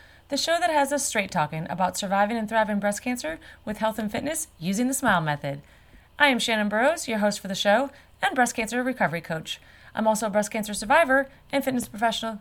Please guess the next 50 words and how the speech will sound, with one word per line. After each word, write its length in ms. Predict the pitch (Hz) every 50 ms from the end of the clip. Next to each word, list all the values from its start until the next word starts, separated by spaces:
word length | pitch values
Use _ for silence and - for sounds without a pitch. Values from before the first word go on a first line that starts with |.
| -
who 80 | - 302
specializes 640 | 294 - 679 - - 254 202 180 170 160 160 139 151
in 80 | 151
cancer 300 | 143 - 170 156 - 180
exercise. 600 | - 151 - - 147 - 151 143 139 147 156 - - - - - - - - - - - -
I 80 | 247 269
became 320 | 262 302 - 330 330 330
the 60 | 330
person 360 | - - 254 247 240 254 247
I 60 | 226 202
couldn't 280 | 202 - 233 220 214
find 340 | 208 - 185 180 180 185 196
while 140 | 180 175 175
navigating 680 | 175 175 175 185 180 190 170 175 175 185 185 190 190
my 160 | 190 185 170
own 100 | 160 160
diagnosis. 720 | 156 156 147 143 143 143 151 147 143 - 156 - - - - - - - - - - - - -
I 60 | -
like 120 | 302 311
to 80 | 311 302
say 240 | 277 - 285 262 254
I 20 |
found 200 | 254 - 247 233
my 100 | 226 220
purpose 400 | 214 - 240 226 - 247 240 - -
at 100 | 202 -
the 100 | - -
intersection 480 | - 311 330 302 - 302 294 - 247 240
of 100 | 240 -
passion, 500 | - 233 240 233 - 254 247 247 247 247
pain, 240 | - - 202 208 202
and 100 | 196 196
proficiency. 680 | 208 202 - 160 147 - 151 147 147 - 147 147 151 143 - - - - - - - - _ _ _ _ -
I 80 | 262 262
now 180 | 269 294 330
help 180 | 320 294 269 -
other 200 | - 226 220 233
women 240 | 208 185 175 196 190
through 140 | - 185
their 120 | 180 214 233
breast 220 | 220 220 190 -
cancer 240 | - 175 170 - -
recovery 420 | 165 160 - 165 151 139 151 165
to 140 | 185 - 226
become 260 | 196 233 - 247 240
the 60 | 240 240
best 260 | 208 262 302 - -
version 240 | - 240 226 208 214
of 140 | 220 208
themselves 560 | 208 226 220 202 - 175 151 160 - - -